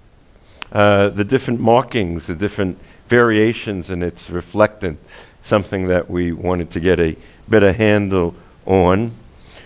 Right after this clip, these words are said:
Uh, is Pluto geologically active? That's what I'll be talking about.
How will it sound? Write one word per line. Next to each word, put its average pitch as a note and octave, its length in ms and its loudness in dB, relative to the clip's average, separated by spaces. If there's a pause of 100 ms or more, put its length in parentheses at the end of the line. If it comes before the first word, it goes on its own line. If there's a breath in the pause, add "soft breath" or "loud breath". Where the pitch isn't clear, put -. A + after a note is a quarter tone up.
(200 loud breath)
Uh, F#2+ 580 4 (800)
is G2 160 -6
Pluto A2 340 2
geologically G2 920 0
active? A2+ 440 0
That's E2 240 -12
what E2+ 140 -4
I'll E2+ 100 -4
be D#2+ 280 -6 (300 soft breath)
talking A#2+ 440 0
about. B2 400 2